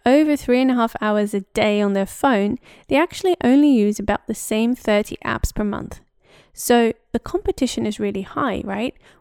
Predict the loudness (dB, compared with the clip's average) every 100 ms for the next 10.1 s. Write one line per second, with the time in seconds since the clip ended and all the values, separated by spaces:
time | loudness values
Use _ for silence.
0 | _ 0 2 4 2 2 0 0 0 -2
1 | -6 -8 0 2 2 -2 -10 _ _ _
2 | -4 0 2 0 -2 -2 -2 -2 -4 -4
3 | -4 -4 -4 -4 -4 -4 -6 -6 -10 -6
4 | -2 -2 -4 -8 -8 -8 -8 -8 -2 0
5 | 0 -2 -2 -2 -2 -4 -4 -8 -6 -4
6 | -4 -4 -6 -4 -6 -2 0 0 -2 -6
7 | -2 -4 -4 -10 -20 _ -2 -2 0 -2
8 | 0 -2 -2 -4 -4 -4 -2 -2 -4 -4
9 | -4 -4 -4 -6 -6 -2 0 0 -6 -12
10 | -16